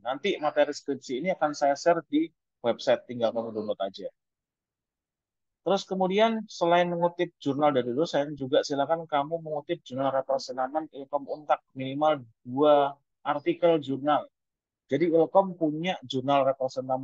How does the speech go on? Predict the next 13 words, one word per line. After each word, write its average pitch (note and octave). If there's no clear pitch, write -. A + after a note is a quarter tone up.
yang B2+
sudah C#3+
terindeks C3
Simpan B2
empat, C3
yang C3+
nantinya C#3+
kamu D3+
harus, B2
eh, B2+
apa A#2
namanya, C#3
mengutip C#3